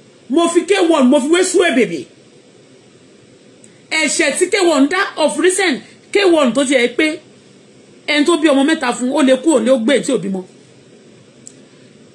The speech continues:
K one, wọ́n ti ẹ̀ ní mo wo platform Yínká, Yínká, kí lorúkọ ẹ̀ náà? Àṣàbàrí kò lọ àbí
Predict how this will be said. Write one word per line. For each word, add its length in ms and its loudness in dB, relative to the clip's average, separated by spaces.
K 120 -2
one, 300 -2
wọ́n 180 -2
ti 80 -2
ẹ̀ 140 0
ní 100 2
mo 220 0
wo 140 0
platform 520 -4
Yínká, 500 -4
Yínká, 880 -2
kí 80 -6
lorúkọ 300 -2
ẹ̀ 140 -6
náà? 180 -10
Àṣàbàrí 600 -6
kò 100 -4
lọ 100 -8
àbí 200 -10